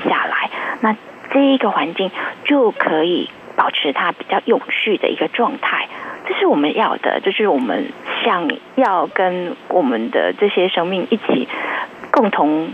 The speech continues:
把这个家园保护下来的一个，一个想法。那这个也是我们希望跟我们的观众沟通的。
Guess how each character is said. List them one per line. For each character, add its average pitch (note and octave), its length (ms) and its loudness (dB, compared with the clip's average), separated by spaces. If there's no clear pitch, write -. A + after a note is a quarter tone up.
把 - 120 2
这 - 180 2
个 F3 140 2
家 F3 160 2
园 D#3+ 180 -2
保 - 160 0
护 G#3 120 0
下 F3 240 0
来 D3 160 0
的 - 100 -2
一 - 120 -4
个， - 140 0
一 - 100 0
个 D3 140 0
想 - 240 -4
法。 - 240 -2
那 G#3 160 2
这 G#3+ 160 6
个 F#3+ 100 4
也 F3+ 140 0
是 F#3 180 0
我 D#3 40 2
们 D3+ 140 0
希 - 240 0
望 D#3+ 240 0
跟 E3 140 0
我 D#3+ 40 2
们 C3+ 140 -2
的 C#3 60 -2
观 D3+ 200 -2
众 D3 160 2
沟 - 220 2
通 - 260 -4
的。 - 100 -4